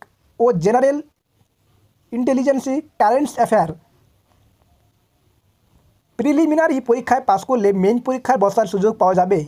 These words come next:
ডব্লিউবিসিএস পরীক্ষা দ্বিতীয় ধাপ, অর্থাৎ মেইন পরীক্ষা পাস করলে সফল পরীক্ষার্থীদের পার্সোনালিটি টেস্ট নেওয়া হবে।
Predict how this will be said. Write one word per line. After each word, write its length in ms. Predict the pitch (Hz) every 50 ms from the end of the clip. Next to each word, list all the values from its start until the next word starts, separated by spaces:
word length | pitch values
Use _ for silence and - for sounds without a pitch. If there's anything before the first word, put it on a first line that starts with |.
| - _ _ _ _ _ _ _ _ _ _ _ _ _ _ -
ডব্লিউবিসিএস 720 | 160 196 202 247 269 269 311 285 - - 240 233 247 240 - -
পরীক্ষা 280 | 208 202 226 - - 240 240 180
দ্বিতীয় 240 | 190 214 - 277 269 208
ধাপ, 140 | 208 226 - - - 208
অর্থাৎ 240 | 196 190 - 214 220 220 - 214
মেইন 140 | 220 254 262 240
পরীক্ষা 260 | 262 247 247 - 254 247 -
পাস 120 | 214 196 190 -
করলে 180 | 240 233 233 240 - -
সফল 260 | 220 185 - 226 226 226 240 - _ _ _ _ _ _ _ _
পরীক্ষার্থীদের 640 | - 220 240 240 - 254 254 240 277 202 190 226 233 233 - _ _ _ _ _ _ _ _ _ _ _ -
পার্সোনালিটি 500 | 214 220 220 - 254 277 294 254 330 294 240
টেস্ট 160 | 247 233 - -
নেওয়া 160 | 226 202 185 175
হবে। 160 | 180 165 147